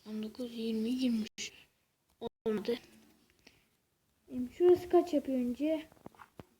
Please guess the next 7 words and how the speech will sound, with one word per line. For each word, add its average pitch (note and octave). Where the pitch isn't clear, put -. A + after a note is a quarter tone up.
Bir, B3
iki, B3+
üç, C4+
dört, A3
beş, B3
altı, A#3
yedi. A#3+